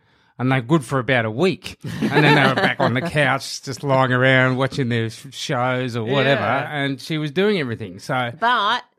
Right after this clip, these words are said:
Speaker 1: 'Cause it's
Speaker 3: that's
Speaker 1: home.
Speaker 3: the parents' fault. It's our natural
Speaker 1: Yeah, it's our natural
Speaker 3: way
Speaker 1: thing.
Speaker 3: to
Speaker 1: Yes,
Speaker 3: parent the
Speaker 1: yes,
Speaker 3: kids and
Speaker 1: yeah,
Speaker 3: look
Speaker 1: yeah,
Speaker 3: after them,
Speaker 1: yeah.
Speaker 3: so.
Speaker 2: So I think
Speaker 1: Yeah.
Speaker 2: there's something, it's almost like good, good
Speaker 1: Yeah.
Speaker 2: teaching sort of for you to leave home. And
Speaker 1: Yeah, well, it's the only way.
Speaker 2: Yeah, it kind of is to be like, "Oh, cool, this is what it's like to live,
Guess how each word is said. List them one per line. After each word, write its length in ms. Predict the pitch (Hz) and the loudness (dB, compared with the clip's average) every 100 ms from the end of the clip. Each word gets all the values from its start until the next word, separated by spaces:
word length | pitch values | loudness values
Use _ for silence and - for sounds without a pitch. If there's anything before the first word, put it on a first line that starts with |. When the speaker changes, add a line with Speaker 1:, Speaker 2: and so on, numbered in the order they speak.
| - | -4
Speaker 1:
'Cause 180 | 165 214 | -2 0
it's 80 | |
Speaker 3:
that's 80 | 226 | 2
Speaker 1:
home. 300 | 202 240 151 | 4 4 4
Speaker 3:
the 40 | 101 | 0
parents' 300 | 190 190 - | -4 -6 -10
fault. 260 | 190 180 - | -12 -12 -12
It's 180 | 160 185 | -12 -8
our 120 | 165 | -6
natural 600 | 170 190 - 180 170 147 _ _ _ - | -6 -8 -8 -10 -10 -10 _ _ _ 0
Speaker 1:
Yeah, 160 | 170 | 2
it's 120 | 175 | 4
our 120 | 170 147 | 4 4
natural 300 | 139 165 175 | 4 2 2
Speaker 3:
way 100 | 165 | 4
Speaker 1:
thing. 220 | 160 120 | 2 0
Speaker 3:
to 160 | - - | -4 -6
Speaker 1:
Yes, 220 | - 120 156 | -4 -2 0
Speaker 3:
parent 340 | 160 160 - | 0 -2 -4
the 80 | 139 | -6
Speaker 1:
yes, 100 | 120 | -4
Speaker 3:
kids 280 | 151 147 160 | -2 -4 -4
and 100 | 117 | -6
Speaker 1:
yeah, 60 | |
Speaker 3:
look 100 | 98 | -4
Speaker 1:
yeah, 100 | 147 | -2
Speaker 3:
after 260 | 139 - 139 | -2 -4 -8
them, 120 | 135 | -6
Speaker 1:
yeah. 80 | 113 | -6
Speaker 3:
so. 180 | - - - | -8 -4 0
Speaker 2:
So 100 | 190 | 2
I 80 | |
think 200 | 190 269 | 2 0
Speaker 1:
Yeah. 40 | - | 0
Speaker 2:
there's 160 | 262 | -2
something, 320 | - 254 240 180 | -2 0 -2 -4
it's 160 | 190 | -4
almost 340 | - 220 214 214 | 0 2 2 2
like 240 | 190 - | 0 0
good, 460 | 147 151 147 135 - _ _ _ | 2 4 2 -2 -20 _ _ _
good 180 | - 190 | -2 -2
Speaker 1:
Yeah. 60 | - | -4
Speaker 2:
teaching 720 | - - 185 - - 98 98 107 _ - | -14 -10 -10 -8 -6 -6 -10 -16 _ -16
sort 260 | - 120 | -6 -4
of 140 | 110 - | -4 -8
for 240 | - 123 | -6 -4
you 100 | 113 | -4
to 80 | 113 | -4
leave 240 | 110 107 | -4 -6
home. 380 | 107 104 98 101 | -6 -10 -8 -8
And 80 | 101 | -4
Speaker 1:
Yeah, 120 | 156 | -4
well, 180 | 147 156 | -2 -2
it's 100 | 156 | -2
the 140 | 170 | 2
only 260 | 160 180 175 | 4 6 4
way. 280 | 107 80 - | 2 -4 -4
Speaker 2:
Yeah, 280 | 160 196 185 | 0 2 2
it 100 | 143 | 0
kind 180 | 175 170 | 0 0
of 80 | 151 | 0
is 160 | 147 | -2
to 120 | - 131 | -4 -4
be 100 | 143 | 0
like, 180 | 135 - | 0 4
"Oh, 240 | 330 269 | 4 4
cool, 240 | - 302 226 | 2 2 4
this 160 | 202 | 2
is 80 | 226 | 0
what 80 | 220 | -2
it's 180 | 190 185 | -4 -2
like 200 | 165 160 | -4 -4
to 80 | 151 | -4
live, 420 | 143 127 127 | -4 -4 -8